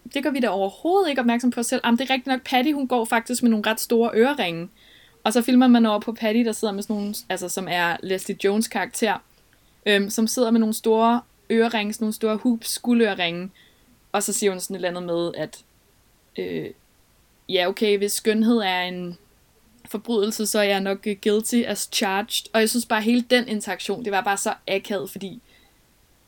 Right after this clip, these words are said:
ja, det var bare skide akavet, fordi det, de mente, det var jo, at de har ødelagt alt muligt, de her Ghostbusters, ikke? Og så kommer det til at blive sådan noget, når den eneste, der gør opmærksom på sig selv her, det er kvinden med de store guldøreringe. Og det synes jeg,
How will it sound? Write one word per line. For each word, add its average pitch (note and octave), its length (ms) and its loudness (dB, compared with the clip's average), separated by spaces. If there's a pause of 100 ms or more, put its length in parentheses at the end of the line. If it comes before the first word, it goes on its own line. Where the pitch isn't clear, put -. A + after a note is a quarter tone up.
(420)
ja, E3 160 -2
det G3+ 80 0
var G#3+ 80 2
bare G3+ 180 2
skide A3+ 640 0
akavet, E3+ 420 -6
fordi F3+ 160 -8
det, G3 120 -2
de A3 100 0
mente, A3 460 4
det G#3+ 60 -2
var F3+ 160 2
jo, F3+ 180 -2
at - 280 -8
de F#3+ 100 -8
har F3+ 140 -10
ødelagt G3 340 2
alt A3 200 -4
muligt, G3 400 -8
de G3 80 -10
her F#3 180 -4
Ghostbusters, F#3 680 -8
ikke? A3+ 200 -4
Og G3 80 -4
så G3+ 120 -6
kommer G3+ 260 -6
det F#3+ 120 -6
til G3+ 120 -4
at G3 80 -4
blive G3 140 -8
sådan F#3+ 140 -10
noget, F3+ 140 -6
når F#3 120 -2
den G3+ 100 -8
eneste, A3+ 300 0
der G3+ 40 -4
gør G3 100 -4
opmærksom F#3+ 380 -6
på F#3+ 120 -8
sig F#3 120 -10
selv F#3+ 220 -8
her, F#3 200 -6 (500)
det G#3+ 80 0
er G#3 40 -2
kvinden F#3 340 -4
med F3+ 160 -8
de F3+ 120 -14
store F3+ 220 -8
guldøreringe. E3+ 720 -8
Og G3 120 -6
det G3+ 100 0
synes G3 180 -4
jeg, - 80 -6